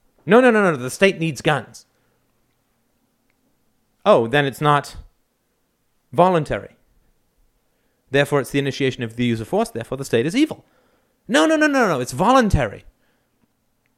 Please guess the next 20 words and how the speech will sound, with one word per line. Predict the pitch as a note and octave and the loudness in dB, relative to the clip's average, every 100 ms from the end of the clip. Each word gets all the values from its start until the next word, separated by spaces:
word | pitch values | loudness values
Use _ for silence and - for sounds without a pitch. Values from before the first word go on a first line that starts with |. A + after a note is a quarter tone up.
| _ _ _ _ - | _ _ _ _ -10
Right, | A2+ A2+ | -8 -4
this | D3 - | -4 -6
back | - C#3 D#3+ | -6 -6 -4
and | D#3+ | -6
forth | E3 E3 - | -4 -2 0
pendulum. | A3 A3+ G#2+ - _ _ _ _ _ _ _ _ _ _ _ _ _ _ - | 0 -2 -10 -16 _ _ _ _ _ _ _ _ _ _ _ _ _ _ -14
This | B2+ D#3+ | -12 -12
is | - | -10
just | A#2+ - | -10 -10
the | C3 | -10
family. | F#3 G3 F#3+ E3 C#3 - - _ _ _ _ _ _ _ _ _ _ _ _ _ _ _ _ | -6 -6 -6 -10 -14 -18 -20 _ _ _ _ _ _ _ _ _ _ _ _ _ _ _ _
This | G2 G2+ | -12 -10
is | A#2 - | -10 -10
just | G#2+ - | -8 -8
the | - | -10
family. | D#3 D3+ D#3 D3+ D3+ A2+ G#2 G#2+ A#2 A2+ G#2+ - - _ _ _ _ _ _ _ _ _ _ _ _ _ _ _ _ _ _ _ _ _ _ _ _ - | -10 -10 -8 -8 -8 -10 -14 -20 -20 -20 -20 -20 -20 _ _ _ _ _ _ _ _ _ _ _ _ _ _ _ _ _ _ _ _ _ _ _ _ -6
My | A#2 | -4
parents | B2+ C#3 C#3 - | -4 -6 -6 -8
are | B2+ | -6
good. | G3 F#3+ - | -4 -4 -6